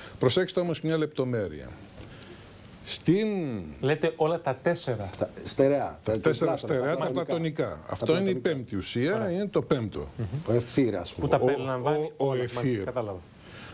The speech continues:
Speaker 1: Αυτό το σώμα είναι το μόνο που στην κρυσταλλογραφία απαντάται με δύο μορφές,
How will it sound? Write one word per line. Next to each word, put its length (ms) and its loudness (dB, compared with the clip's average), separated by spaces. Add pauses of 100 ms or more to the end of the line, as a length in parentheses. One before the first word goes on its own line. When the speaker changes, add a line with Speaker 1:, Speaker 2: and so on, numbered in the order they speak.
(320)
Speaker 1:
Αυτό 400 4
το 120 4
σώμα 640 0 (360)
είναι 280 4
το 200 0
μόνο 680 -2 (160)
που 100 6
στην 320 2
κρυσταλλογραφία 1160 0 (240)
απαντάται 920 2 (600)
με 140 4
δύο 240 4
μορφές, 520 -2